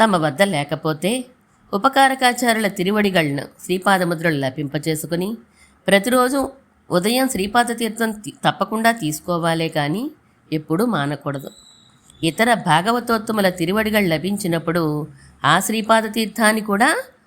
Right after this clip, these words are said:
సన్నిధి శ్రీపాద తీర్థంగా ఆరాధన అనంతరం తీసుకోవచ్చు. ఏ భాగవతోత్తములు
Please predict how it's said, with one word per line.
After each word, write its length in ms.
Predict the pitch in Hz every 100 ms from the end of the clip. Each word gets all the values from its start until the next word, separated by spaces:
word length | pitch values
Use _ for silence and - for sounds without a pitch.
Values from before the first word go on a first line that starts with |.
| _
సన్నిధి 480 | - 180 175 254 262
శ్రీపాద 480 | - 208 180 170 151
తీర్థంగా 720 | 160 151 151 151 156 156 151 - _ _ 135
ఆరాధన 540 | 156 214 247 226 214 -
అనంతరం 500 | 151 156 151 196 359 - _ -
తీసుకోవచ్చు. 760 | 143 - - 139 135 - - - _ - - - - _ _ -
ఏ 140 | 156
భాగవతోత్తములు 880 | 160 160 156 190 190 196 185 185 185